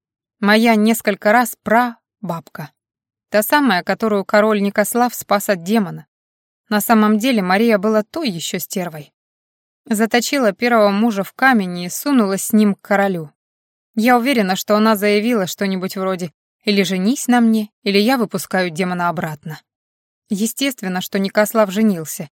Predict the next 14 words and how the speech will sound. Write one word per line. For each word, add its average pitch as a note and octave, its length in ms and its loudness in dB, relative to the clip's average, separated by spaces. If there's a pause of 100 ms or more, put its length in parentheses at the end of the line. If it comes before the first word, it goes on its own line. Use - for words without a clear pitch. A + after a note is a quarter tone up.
(200)
и G#3 180 0
их - 140 -6
первенцем G3+ 640 -2
был G3+ 160 -2
князь. F#3 500 -6 (640)
Но G#3+ 140 2
так C#4 200 -4
как - 200 -6
наш G#3+ 240 2
князёк G3+ 480 0
был F#3 260 -6
уродцем G#3 520 -2
с - 100 -12
рождения, G3+ 640 0